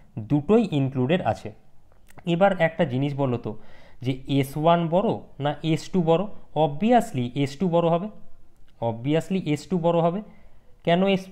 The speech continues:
এস টু বড় হবে? এস টু হচ্ছে গিয়ে এই, এই যে ছবিটা আছে তার পাথের রিলাকটেন্স, আর এস ওয়ান হচ্ছে গিয়ে এখানে যে ছবিটা আছে তার পাথের রিলাকটেন্স। আমরা দেখেই বুঝতে পারছি এই যে ছবিটা আছে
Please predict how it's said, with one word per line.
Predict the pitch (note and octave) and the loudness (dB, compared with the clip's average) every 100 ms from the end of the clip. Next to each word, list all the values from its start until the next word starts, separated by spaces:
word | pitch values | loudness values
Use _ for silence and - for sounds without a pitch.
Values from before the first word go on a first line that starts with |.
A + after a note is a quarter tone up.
| - - | -20 -8
এস | E3 E3 | -4 -4
টু | - | 0
বড় | F#3 F#3 | 4 6
হবে? | F3+ F#3 B3 - - - - - | 6 6 2 -6 -20 -20 -20 -8
এস | C#3 D3+ - | 0 0 0
টু | - G3+ | 0 2
হচ্ছে | G3+ G3+ G#3 | 2 2 -2
গিয়ে | F3+ G3+ G#3+ | 0 2 2
এই, | - D3+ D3 | 2 -2 -2
এই | - D3+ F3 | 0 2 2
যে | F3 | 0
ছবিটা | G3 E3+ D3 C3+ A#2 A2 | 0 0 0 2 4 4
আছে | A2 E3 G#3 - - - | 4 -2 -4 -6 -12 2
তার | C#3+ E3+ | 6 6
পাথের | F#3+ - C#3+ - F3 C#3+ | 4 2 0 2 0 2
রিলাকটেন্স, | A#2 A2+ A2+ D3 G#3 G#3+ - - - - | 0 0 0 -4 -4 -6 -14 -20 -20 -4
আর | A2+ A#2 - | -2 0 -2
এস | C#3+ D3 | -2 -2
ওয়ান | F3+ G3 | 0 2
হচ্ছে | F#3+ F#3+ G#3 | 2 0 -4
গিয়ে | F#3 G3 | -2 -2
এখানে | F#3+ G#3+ | 0 0
যে | G#3 | 0
ছবিটা | G#3 - A#2+ A#2+ A#2 | 0 -2 -2 0 2
আছে | A2+ - G#3+ - - - - | 2 0 -4 -6 -16 -6 4
তার | G3 G3 F#3+ | 6 6 4
পাথের | C#3 - G3 | 2 2 0
রিলাকটেন্স। | F3 B2 G#2 - G#2 F#2+ - - - | 2 4 2 0 -6 -6 -12 -18 -4
আমরা | C#3 E3 | 0 2
দেখেই | C#3 C#3+ D3 G#3+ | 2 0 0 0
বুঝতে | G3 F#3 F#3 D3+ | 2 0 0 0
পারছি | A#2+ A2 - G#3 - - - | 0 -2 -4 -4 -6 -16 -4
এই | D#3+ G3 | 0 2
যে | G#3+ | 0
ছবিটা | G#3+ D#3+ C3+ C3 A#2 | 0 -2 -2 2 4
আছে | G#2+ - F3 | 4 2 -4